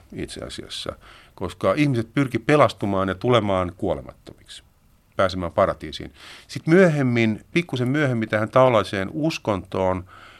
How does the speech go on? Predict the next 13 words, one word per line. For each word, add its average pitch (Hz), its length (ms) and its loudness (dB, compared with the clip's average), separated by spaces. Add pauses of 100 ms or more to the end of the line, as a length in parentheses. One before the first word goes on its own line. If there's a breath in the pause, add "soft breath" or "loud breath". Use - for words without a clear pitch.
omaksuttiin 120 720 -2
myös 113 240 -2
käsitys 104 420 -4
helvetistä. 104 760 -2 (340 soft breath)
Tämäkin 135 320 4
oli 90 180 -2
Intiasta. 120 640 0
Kiinassa 151 500 0
ei 110 60 2
ollut 117 160 0
varsinaista 101 720 2
rangaistussiirtola 80 1300 2 (140)
helvettiä, 78 680 -10